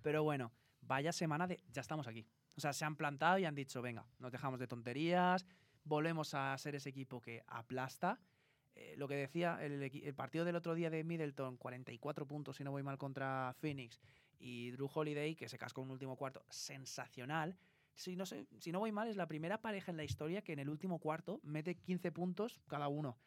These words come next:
Es lo que digo, veintiocho puntos, cinco rebotes, cuatro asistencias Middleton, Holiday veinticuatro, cinco, ocho esta semana.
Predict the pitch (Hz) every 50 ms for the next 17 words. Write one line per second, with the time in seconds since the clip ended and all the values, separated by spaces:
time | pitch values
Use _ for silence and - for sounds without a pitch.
0 | _ _ _ _ _ _ - - _ - - 143 139 131 131 123 131 139 139 -
1 | - - - 156 170 165 131 135 127 117 131 143 139 - 143 131 - 139 139 135
2 | 135 135 131 127 120 - - - - - 143 139 143 135 131 131 131 127 131 120
3 | - - 131 131 123 - 127 - - 131 - 127 120 135 151 156 156 156 151 151
4 | 160 156 156 156 156 156 156 151 - - - 160 147 139 131 131 123 123 131 131
5 | 131 143 127 - 139 143 143 139 139 135 123 - - 139 135 135 127 - 131 127
6 | 127 110 - - 139 143 135 135 - 139 127 120 - - 123 - - 120 123 127
7 | 131 135 135 139 143 143 139 139